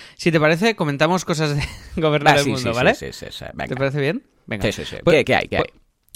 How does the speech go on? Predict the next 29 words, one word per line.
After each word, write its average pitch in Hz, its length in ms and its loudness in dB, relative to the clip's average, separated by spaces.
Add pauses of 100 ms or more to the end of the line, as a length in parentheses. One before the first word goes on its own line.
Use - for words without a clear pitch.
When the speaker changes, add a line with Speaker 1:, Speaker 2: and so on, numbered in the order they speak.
Speaker 1:
pues 151 160 4
mira, 160 120 6
en 131 40 4
primer 175 200 4
lugar 233 280 4
que 165 200 4
nos 156 140 -2
han 147 100 -2
mencionado 196 720 2
en 196 440 2
un, 147 380 0
eh, 131 480 2
en 120 80 -4
un 147 120 -2
podcast 202 280 2
que 156 60 -4
se 135 40 0
llama 180 180 2
Tribucasters, 160 640 0
que 160 80 -4
es 135 60 0
un 147 100 -2
podcast 143 420 2
sobre 147 300 2
podcasting, 131 600 -4
¿vale? 127 220 0
Speaker 2:
Ujú. 202 100 -4
Speaker 1:
Muy 127 140 0
recomendable. 131 640 2